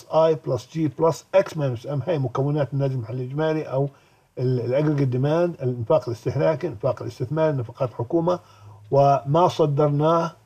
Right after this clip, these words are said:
ويطرح منه ما استوردناه، قيم، قيم مقابل قيم. نجد بأن الإنفاق الاستهلاكي هو أهم مكون من واي،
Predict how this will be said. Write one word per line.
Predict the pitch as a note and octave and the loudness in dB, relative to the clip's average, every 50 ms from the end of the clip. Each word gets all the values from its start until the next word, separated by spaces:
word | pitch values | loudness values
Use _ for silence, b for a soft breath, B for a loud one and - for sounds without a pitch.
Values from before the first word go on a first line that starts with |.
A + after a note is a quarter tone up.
| _ - | _ -4
ويطرح | B2+ C3+ C#3+ C#3+ C#3 C3 A#2+ C#3+ C#3+ D3 D#3 - D#3+ D#3+ - - - - | 0 0 0 0 -2 -4 -6 -4 -4 -4 -2 0 -2 0 0 0 -2 0
منه | D3 D3 C#3+ C#3+ C3+ | 0 0 2 2 2
ما | C#3 | 0
استوردناه، | B2 - - C#3+ C#3 C#3 C3+ B2+ A#2 F#2+ E2+ F2 F#2+ - _ _ _ - | 0 -2 -2 0 0 0 0 0 -2 -6 -8 -10 -12 -16 _ _ _ 0
قيم، | E3+ E3+ E3 E3+ F3+ | 0 2 2 0 -2
قيم | E3+ - - B2 B2 C3 D3 | -4 -4 -2 0 0 0 0
مقابل | D3 - E3 D#3 D3+ | -2 0 0 0 -2
قيم. | - - G2 F2 E2+ - - _ _ b b b b b b b - | -2 -6 -8 -10 -10 -12 -16 _ _ b b b b b b b 2
نجد | G#3+ A3+ G3+ F#3+ E3 C3 | 4 4 4 4 2 2
بأن | C#3 D#3 D3 C#3+ C#3+ | 2 2 2 2 2
الإنفاق | C#3+ C#3 C3+ A#2+ - G3+ A3 G#3+ G#3+ | 2 0 0 0 4 4 4 4 4
الاستهلاكي | F#3+ E3 - - - A#2 A#2+ A2+ G#2+ G#2+ - C3+ | 0 -4 -4 -4 -4 -2 -2 -2 -2 -4 -6 -4
هو | G#2+ D#3 D3+ D3 | 0 2 2 2
أهم | - - - A2 G#2 A2 D3+ F3+ F#3 E3+ D#3+ D3 C#3 - - _ _ _ _ _ _ _ - B2+ | 2 0 -2 -2 0 2 2 2 2 0 -2 -4 -6 -8 -12 _ _ _ _ _ _ _ -4 -2
مكون | C3 C3 A#2 - - D#3 D3 C#3+ C3+ C3+ C#3 C#3 C3+ | 0 0 0 2 2 2 2 2 0 0 0 0 0
من | B2+ B2+ B2+ C3 B2 | 0 0 0 -2 -2
واي، | A#2+ A#2 - E2+ - C#2 C#2+ - - F#2+ | -2 -2 -2 -2 -2 -2 -4 -8 -12 -16